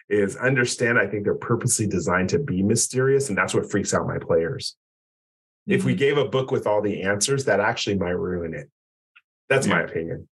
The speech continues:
Speaker 1: That's my
Speaker 2: Yeah,
Speaker 1: opinion.
Speaker 2: yeah. Yeah. And then the first part of the question, uh, uh, any other featured species books? Um, I think this harkens back to the conversation we were having in the last episode, where the, you know, production schedules and production realities,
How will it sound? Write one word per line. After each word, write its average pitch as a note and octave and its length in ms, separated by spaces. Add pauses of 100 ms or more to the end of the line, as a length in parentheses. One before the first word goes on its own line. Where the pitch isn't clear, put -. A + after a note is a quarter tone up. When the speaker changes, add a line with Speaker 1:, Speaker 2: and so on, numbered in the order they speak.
Speaker 1:
That's F2 220
my - 80
Speaker 2:
Yeah, C#2+ 60
Speaker 1:
opinion. F2+ 220
Speaker 2:
yeah. F2 260 (300)
Yeah. F#2 240 (520)
And B2+ 160
then C3 180
the B2 160
first E3 220
part D#3 120
of C3 40
the - 40
question, C3+ 380
uh, A2+ 140 (260)
uh, C#3 80 (100)
any D3+ 240
other C3+ 220
featured B2+ 400
species B2 480
books? A2 420 (400)
Um, A#2 300
I B2 100
think C3+ 200
this C#3+ 120
harkens C#3+ 320
back A#2+ 180
to - 60
the A#2+ 120
conversation A#2+ 480
we A2+ 80
were A2 80
having A2+ 240
in G#2 80
the G2 100
last A2 300
episode, G#2 480 (320)
where A2+ 320
the, G#2+ 420
you B2+ 100
know, A2+ 80
production C#3+ 440
schedules B2+ 580
and A2 100
production B2+ 320
realities, A2+ 540